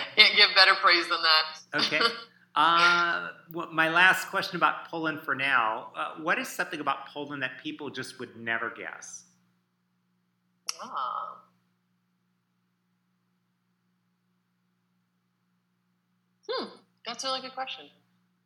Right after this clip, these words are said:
Speaker 1: I guess it depends on how much knowledge they have of Poland going into it. You know what I, like, I, yeah,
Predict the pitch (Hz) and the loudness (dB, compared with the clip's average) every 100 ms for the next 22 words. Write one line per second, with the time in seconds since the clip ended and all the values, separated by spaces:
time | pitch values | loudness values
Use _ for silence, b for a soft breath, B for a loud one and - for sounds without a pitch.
0 | _ _ _ _ _ _ _ 165 196 208 | _ _ _ _ _ _ _ 2 2 2
1 | 190 220 254 220 214 226 208 190 190 208 | -2 -2 -4 -4 -4 -2 0 0 0 -2
2 | 196 170 170 202 202 - 180 180 190 180 | -6 -4 -2 -2 -4 -6 -6 -4 -4 -4
3 | 165 - 196 175 156 165 170 180 190 - | -10 -8 -6 -6 -4 -4 -4 -8 -8 -6
4 | 127 123 - - _ 180 208 220 220 190 | -4 -6 -8 -18 _ 4 6 10 8 8
5 | 185 196 160 190 208 - - _ b b | 6 6 6 8 6 4 -8 _ b b
6 | b b b b _ _ _ _ - - | b b b b _ _ _ _ -20 -16
7 | - - _ _ _ _ _ _ _ _ | -14 -16 _ _ _ _ _ _ _ _
8 | _ _ _ _ _ _ _ 220 359 175 | _ _ _ _ _ _ _ 6 10 10